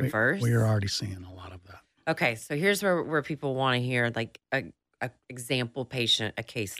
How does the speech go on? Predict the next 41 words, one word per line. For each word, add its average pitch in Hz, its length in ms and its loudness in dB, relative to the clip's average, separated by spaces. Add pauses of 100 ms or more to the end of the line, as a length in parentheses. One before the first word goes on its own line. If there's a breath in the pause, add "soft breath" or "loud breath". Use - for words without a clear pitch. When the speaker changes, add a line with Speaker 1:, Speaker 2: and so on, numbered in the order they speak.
Speaker 2:
Okay. 147 260 8
Speaker 1:
study. 147 60 2 (400 loud breath)
Speaker 2:
So - 180 2
let 135 160 10
me 131 80 10
take, 120 320 6
uh, 104 200 4 (100)
so - 160 2
I 123 80 10
have 113 140 10
fourteen 131 580 8
Lou 110 100 8
Gehrig's 95 420 -4
patients. 104 460 -12
Speaker 1:
Wow. 104 340 -6 (680 loud breath)
Speaker 2:
And 107 200 -2
fourteen 165 400 10
Lou 139 100 12
Gehrig's 110 460 6
that 110 100 4
I've 120 140 8
been 113 140 8
working 113 280 4
on 107 180 8
for - 140 -6
probably 147 340 4
about 110 220 4
fourteen 117 560 2
to 101 60 -2
fifteen 98 580 -6
months. - 420 -14
Speaker 1:
Okay. 113 380 -8
Speaker 2:
Okay. 117 300 0 (540 soft breath)
Now, 113 300 4 (360)
almost 170 460 8
every 143 200 8
one 143 180 10
of 120 120 8
those 110 180 6
patients, - 720 2
um, 107 480 -2